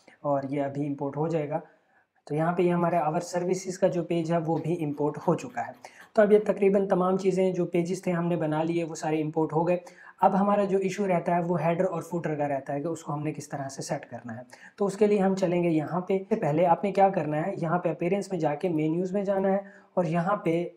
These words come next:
menu बना लेना है उन pages का जो हमने pages create किए थे। तो यहाँ पे हमने ये pages को हम main menu, main कह देता हूँ और इसको मैं क्या कर देता हूँ, simple create menu।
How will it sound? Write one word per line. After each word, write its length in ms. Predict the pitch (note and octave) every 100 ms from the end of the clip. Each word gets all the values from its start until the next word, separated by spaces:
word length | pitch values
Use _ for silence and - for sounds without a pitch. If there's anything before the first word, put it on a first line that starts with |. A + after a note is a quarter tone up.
| -
menu 360 | E3+ F3+ F#3 F#3
बना 300 | E3+ F3 F3+
लेना 240 | D#3+ D3+
है 60 | D3+
उन 240 | F#3 F#3
pages 300 | F3+ C#3+ C#3+
का 220 | - F3
जो 460 | D#3 C3+ E3 F3+ F3 - _ -
हमने 220 | D#3 D#3+
pages 300 | D3+ C#3+ F#3+
create 400 | - F3+ D#3+ -
किए 220 | A#2+ A#2
थे। 100 | A#2 B2+ _ _ _
तो 60 | D#3
यहाँ 200 | D#3 E3
पे 100 | F3+
हमने 240 | F3 E3+
ये 160 | E3 E3
pages 560 | E3 - E3 D#3+ E3
को 140 | - E3
हम 180 | D3+ D3+
main 320 | D3 D3 D3+
menu, 480 | D3 C#3+ D3 D3 D3 - _ _ _ _ _ _ _ _ _ _ _ _ - _ _ _
main 220 | E3 F#3+
कह 140 | F#3+ F#3
देता 260 | F3 F3
हूँ 200 | E3+ E3 -
और 180 | D3+
इसको 320 | D3 D3+ - D3+
मैं 180 | D3
क्या 160 | C#3+ D3
कर 140 | C#3+
देता 280 | C3+ C3 B2
हूँ, 80 | C#3+
simple 300 | D3 C3+ E3
create 420 | E3+ E3 C#3+ -
menu। 260 | A2+ -